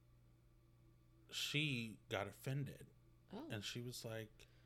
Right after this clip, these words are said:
Speaker 1: I mean, that's dis-, I mean, I, that's disrespectful, is what she basically was like. She was like, "Well, that's kinda disrespectful,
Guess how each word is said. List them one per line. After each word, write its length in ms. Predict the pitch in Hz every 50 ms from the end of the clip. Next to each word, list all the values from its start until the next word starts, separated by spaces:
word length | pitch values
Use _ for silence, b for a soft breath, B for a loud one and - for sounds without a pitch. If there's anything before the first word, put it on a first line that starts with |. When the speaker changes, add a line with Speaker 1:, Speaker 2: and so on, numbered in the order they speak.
| b b b b b b b b b b - - - - - - - - - - - - - - - - - -
Speaker 1:
I 80 | 107 107
mean, 200 | 117 113 113 107
that's 300 | 107 101 107 - - - - -
dis-, 240 | - 117 110 - - - - -
I 40 | 113
mean, 180 | 107 113 110 113
I, 140 | 107 104 101 - - - - - - - - 107
that's 280 | 104 104 107 - -
disrespectful, 1000 | - - 113 110 104 - - 101 - - - 104 104 104 - - - - - - - 135 139 139 - - - - - - - -
is 180 | 107 101 - -
what 100 | 104 95
she 140 | - - 110 95 95 104 -
basically 400 | 107 101 98 - - - 98 92 92
was 140 | 95 -
like. 160 | - 95 92 - -
She 80 | -
was 120 | 104 101 98
like, 100 | 101 98 95
"Well, 120 | 98 98 92
that's 320 | 101 98 101 - - - -
kinda 300 | - - 110 101 101 95
disrespectful, 880 | 90 98 98 - - 98 - - 104 98 - - - 101 95 95 -